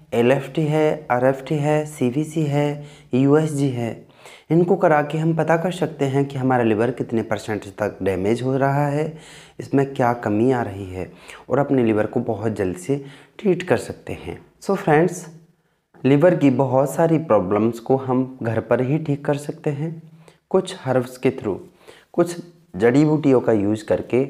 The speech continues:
हम अपने लिवर को बहुत जल्दी से ठीक भी कर सकते हैं, जैसे कि व्हीट ग्रास। व्हीट ग्रास का जूस हम सुबह शाम लेके अपने लिवर को बहुत जल्दी से ठीक कर सकते हैं। सेकंड है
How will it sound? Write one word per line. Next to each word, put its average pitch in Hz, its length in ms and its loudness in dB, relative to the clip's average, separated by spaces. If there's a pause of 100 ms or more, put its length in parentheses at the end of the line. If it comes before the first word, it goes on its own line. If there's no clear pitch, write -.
(140)
हम 117 160 2
अपने 104 280 -2
लिवर 95 260 0
को - 180 -8
बहुत 135 320 -2
जल्दी 101 220 -2
से - 240 -6
ठीक 123 240 -4
भी 117 80 0
कर 107 180 -2
सकते - 320 -14
हैं, 82 260 -12 (640)
जैसे 131 320 2
कि 147 240 0 (800)
व्हीट 117 300 2
ग्रास। 135 460 0 (260)
व्हीट 120 240 2
ग्रास 120 340 2
का 113 140 2
जूस 113 420 2
हम 139 160 2
सुबह 110 260 0
शाम 110 300 0
लेके 107 240 0
अपने 117 240 0
लिवर 107 240 2
को 131 140 0
बहुत 127 400 0
जल्दी 113 260 0
से 117 180 -6
ठीक 113 180 -10
कर 98 80 -4
सकते - 340 -14
हैं। 92 280 -14 (1400)
सेकंड 175 440 2
है 160 260 -2